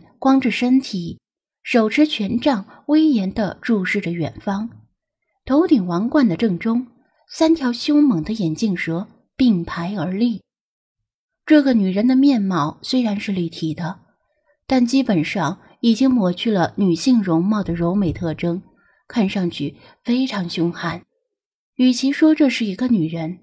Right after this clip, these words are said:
更不如说这是一个神话的统治者，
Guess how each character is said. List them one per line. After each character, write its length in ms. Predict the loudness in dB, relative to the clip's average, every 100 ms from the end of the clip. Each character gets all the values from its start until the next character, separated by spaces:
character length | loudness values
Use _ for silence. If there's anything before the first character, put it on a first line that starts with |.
| _ _ _ _
更 200 | -2 0
不 120 | 0
如 180 | 0 -2
说 400 | 0 0 0 -4 -14 -14
这 220 | 0 0 0
是 140 | -2
一 120 | -4
个 160 | -2 -4
神 360 | -2 -2 -2
话 200 | -4 -4
的 120 | -4 -4
统 240 | -4 -2
治 240 | -2 -2
者， 300 | -2 -6 -8